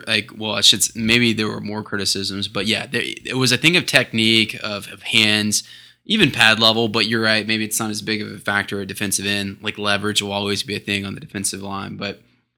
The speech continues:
this guy, I mean, he ha-, he has a ton of potential. Like, it's not just a, a, a guy that you need him for next year because, because you need him.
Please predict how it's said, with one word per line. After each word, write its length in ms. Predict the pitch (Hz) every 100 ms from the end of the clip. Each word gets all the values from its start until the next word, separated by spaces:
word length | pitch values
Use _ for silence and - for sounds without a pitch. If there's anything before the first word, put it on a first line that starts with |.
| _ _ _ _ -
this 200 | 220 -
guy, 260 | 156 120
I 60 | 110
mean, 160 | 110
he 160 | 110 180
ha-, 80 | 156
he 220 | 131 147
has 240 | 151 143
a 60 | 113
ton 300 | 98 127 117
of 100 | 104
potential. 540 | 104 - 110 104 98 98
Like, 300 | 101 98 101
it's 380 | 107 110 107
not 180 | 165 165
just 300 | - 123 -
a, 300 | 107 104 104
a, 400 | 104 - 110 113
a 80 | 113
guy 320 | 139 110 113
that 80 | 107
you 120 | 107
need 200 | 110 117
him 140 | 113 104
for 140 | 110
next 380 | 107 107 - -
year 180 | 127 120
because, 380 | 113 120 104 107
because 480 | 110 104 104 98
you 80 | 104
need 240 | 104 107 120
him. 200 | 135